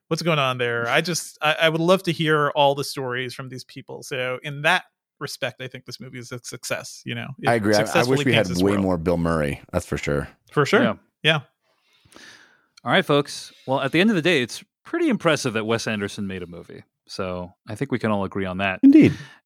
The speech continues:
Speaker 3: And, uh, stick around to hear what we'll be discussing next week. But in the meantime, you can find more episodes of this podcast at the filmcast dot com. Email us at slash filmcast at gmail dot com. You can back this podcast at patreon dot com slash film podcast. Our spoiler bumper was brought to you courtesy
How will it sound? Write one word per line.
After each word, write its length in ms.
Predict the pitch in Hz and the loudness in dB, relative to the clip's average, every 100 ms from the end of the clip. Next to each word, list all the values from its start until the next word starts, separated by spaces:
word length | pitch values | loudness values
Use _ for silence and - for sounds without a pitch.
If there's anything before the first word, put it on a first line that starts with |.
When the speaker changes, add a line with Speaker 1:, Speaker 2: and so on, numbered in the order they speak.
| _ _ | _ _
Speaker 3:
And, 340 | 151 156 156 160 | 4 4 4 4
uh, 160 | 165 | 4
stick 240 | - 294 269 | 4 2 4
around 160 | 262 | 4
to 60 | 214 | 4
hear 160 | 220 | 6
what 80 | 220 | 8
we'll 80 | 185 | 8
be 100 | 170 | 6
discussing 420 | 151 - 180 - | 0 2 2 2
next 240 | 151 - 123 | 0 0 -2
week. 200 | 110 - | -2 0
But 100 | 127 | 2
in 80 | 135 | 4
the 60 | |
meantime, 380 | 147 214 156 120 | 6 6 4 2
you 80 | 127 | 0
can 100 | 123 | 0
find 160 | 143 | 2
more 140 | 143 208 | 4 4
episodes 320 | 175 160 123 | 4 0 0
of 40 | 123 | -2
this 100 | - | 0
podcast 580 | 120 113 - 117 - | 0 2 0 0 0
at 220 | 120 110 113 | -2 0 0
the 80 | |
filmcast 560 | 110 - 165 156 143 127 | 2 2 0 2 0 2
dot 180 | 117 110 | -2 -2
com. 300 | 120 107 104 | 0 0 0
Email 300 | 143 143 120 | 0 2 2
us 180 | 117 - | 0 -4
at 80 | - | -6
slash 240 | 113 110 | -4 -4
filmcast 400 | 120 113 107 - | -6 -4 -6 -6
at 80 | 101 | -10
gmail 240 | 113 104 | -10 -8
dot 160 | 101 95 | -10 -10
com. 320 | 110 120 180 - - _ _ - | -10 -10 -12 -18 -20 _ _ -14
You 100 | 139 | -8
can 140 | 143 | -4
back 240 | 131 165 - | 0 0 0
this 140 | 127 | -8
podcast 500 | 131 117 - 120 - | -8 -8 -8 -10 -10
at 80 | - | -10
patreon 480 | 147 - 117 101 95 | -10 -8 -8 -8 -10
dot 140 | 95 | -10
com 260 | 113 101 95 | -8 -6 -6
slash 320 | 110 101 - | -6 -6 -4
film 240 | 135 127 | -2 -2
podcast. 760 | 123 123 113 - 123 120 - - - | 0 0 0 -2 0 0 -6 -16 -10
Our 200 | 113 107 | -6 -4
spoiler 340 | - - 226 151 | -2 2 4 4
bumper 460 | 113 - 95 95 _ - | 0 -6 -12 -14 _ -10
was 120 | 113 | -6
brought 260 | 101 131 131 | -2 -2 0
to 80 | 135 | -2
you 220 | 127 123 _ _ _ _ _ _ | -2 -4 _ _ _ _ _ _
courtesy 640 | - 226 233 - 226 214 | 4 4 4 2 2 2